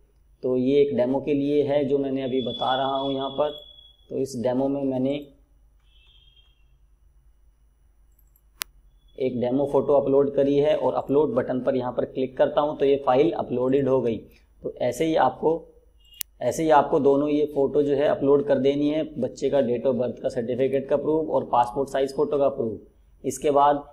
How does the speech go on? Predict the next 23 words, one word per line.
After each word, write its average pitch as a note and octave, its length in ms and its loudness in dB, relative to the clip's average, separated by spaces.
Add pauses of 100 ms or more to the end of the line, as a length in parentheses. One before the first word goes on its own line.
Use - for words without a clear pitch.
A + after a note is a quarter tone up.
(120)
जो D#3 140 2
भी F3 100 4
मैंने E3 240 2
दोनों D3+ 240 0
select, D3 400 0
select C#3+ 360 0
school C#3+ 380 -6
करे C#3+ 160 2
हैं D3+ 140 0
तो D#3 80 2
यही C#3+ 220 4
document C#3+ 480 0
स्कूल C3+ 260 -2
के C3+ 160 -4
अंदर C3+ 260 0
भी C3+ 140 -2
एडमिशन B2+ 400 -2
होने B2+ 240 -6
पर C3+ 160 0
आपको D3+ 340 0 (340)
produce D3 320 2
करने B2+ 320 0
होंगे। G#2+ 340 -8